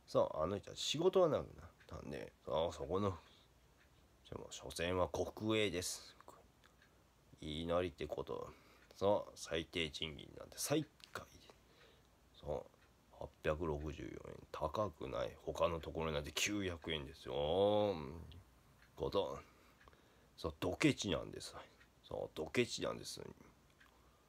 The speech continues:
ね、そういうことでした。日本はドケチなんですよ。あ、単なるせ-、逆に言うと、東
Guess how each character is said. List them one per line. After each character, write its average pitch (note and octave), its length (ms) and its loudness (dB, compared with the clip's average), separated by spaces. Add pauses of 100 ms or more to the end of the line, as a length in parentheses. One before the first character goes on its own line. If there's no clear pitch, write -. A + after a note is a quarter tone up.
(440)
ね、 - 240 -8
そ F2+ 280 -2
う A#2+ 60 8
い C#3 140 8
う B2+ 60 6
こ - 180 -6
と G1+ 160 -6
で G1+ 140 -6
し - 160 -6
た。 - 160 -12
日 D2+ 100 -4
本 G2 200 0
は D2 180 0
ド E2+ 140 -4
ケ G2+ 200 -4
チ - 160 -4
な G#2 120 2
ん G1+ 80 -8
で - 120 -10
す - 80 -12
よ。 D2 640 0 (1300)
あ、 - 160 0 (180)
単 A2+ 140 0
な A#2 100 6
る C#2+ 160 0
せ-、 - 180 -8 (760)
逆 D2 300 4
に D2+ 80 2
言 D2 100 2
う - 20 -2
と、 C#2+ 340 4
東 - 540 -14